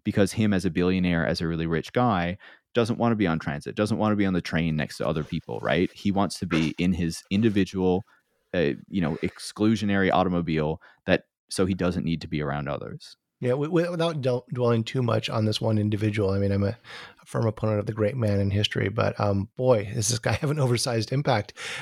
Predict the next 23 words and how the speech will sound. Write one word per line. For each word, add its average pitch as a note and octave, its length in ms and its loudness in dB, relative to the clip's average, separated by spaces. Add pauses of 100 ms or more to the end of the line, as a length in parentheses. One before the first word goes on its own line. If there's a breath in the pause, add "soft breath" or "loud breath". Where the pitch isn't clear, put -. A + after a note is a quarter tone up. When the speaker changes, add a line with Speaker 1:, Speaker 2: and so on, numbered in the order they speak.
(120)
Speaker 2:
Um, C#3+ 260 2
one D#3 300 0
of D#3 80 2
the, C3 240 2 (120)
the D3 80 -2
things C3+ 280 0
that C3 120 -6
you B2+ 140 0
note D#3 260 2
is A#2+ 140 0
that A#2+ 160 0
so C3+ 240 0
many B2+ 240 2
of A2+ 180 0
his, A2+ 580 0
um, G#2 600 0 (360)
alleged A#2+ 380 2
solutions A#2+ 720 0 (500 loud breath)
come C3 240 2
from A#2+ 220 -2
his A2+ 480 2
individual A2 540 0
frustrations. - 840 0